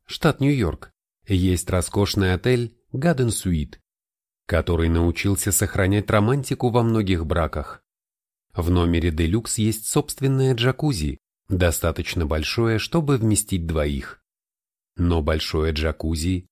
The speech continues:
не главная фишка этого номера. От других его отличают два зеркала во всю стену,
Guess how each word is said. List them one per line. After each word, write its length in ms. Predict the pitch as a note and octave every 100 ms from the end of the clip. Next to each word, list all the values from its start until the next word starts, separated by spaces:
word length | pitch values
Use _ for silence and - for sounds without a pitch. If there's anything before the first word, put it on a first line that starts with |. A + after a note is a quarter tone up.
| _
не 240 | - A#2+ C3+
главная 500 | C3 E3 C3+ F#2+ F2+
фишка 380 | - C3+ - A#2+
этого 420 | - G#2+ G2+ F#2+
номера. 540 | F2 D#2+ D2 D2 C#2+ _ _ _ _ _ _ -
От 200 | F#2 E2
других 440 | E2 F2+ D#2 F#2+
его 360 | - F#2+ F2 G2
отличают 640 | G2+ A2 - - A#2+ A#2
два 220 | G2+ A2+
зеркала 480 | A2 A#2+ C3 - B2+
во 140 | A2+ A#2
всю 220 | - G#2
стену, 540 | - - C3 B2+ A#2